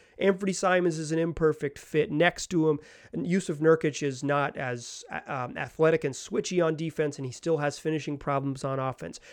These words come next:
Jeremy Grant doesn't rebound very well. Josh Hart isn't tall enough. Drew Eubanks isn't strong enough. Shaedon Sharpe's still a teenager.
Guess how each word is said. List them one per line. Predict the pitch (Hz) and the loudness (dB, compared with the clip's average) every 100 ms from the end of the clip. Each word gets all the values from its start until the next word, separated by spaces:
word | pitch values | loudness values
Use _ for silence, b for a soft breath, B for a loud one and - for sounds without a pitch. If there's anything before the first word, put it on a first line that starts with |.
| B | B
Jeremy | - 196 214 | 2 4 4
Grant | 214 208 202 | 2 0 0
doesn't | 196 185 165 | -2 0 0
rebound | 185 190 180 175 175 | 0 2 4 6 4
very | 160 165 | 4 4
well. | 156 160 160 | 4 4 2
Josh | 156 180 214 | 2 0 0
Hart | - 190 185 185 | -2 0 0 0
isn't | 170 156 151 - | -4 -2 -6 -8
tall | - - 180 202 208 | -20 0 8 10 10
enough. | 190 170 160 160 | 10 6 2 -2
Drew | 190 214 | -2 -2
Eubanks | 202 208 190 180 175 | 0 0 0 0 -2
isn't | 170 151 147 - | -6 -6 -8 -10
strong | - 190 180 202 208 | -10 0 6 8 8
enough. | 185 165 160 - - | 6 6 4 0 -14
Shaedon | - 185 214 | 2 4 4
Sharpe's | 208 180 185 - | 2 2 2 0
still | - 180 180 | -2 0 0
a | |
teenager. | 180 - 254 254 160 139 - | -2 -2 2 6 4 2 -8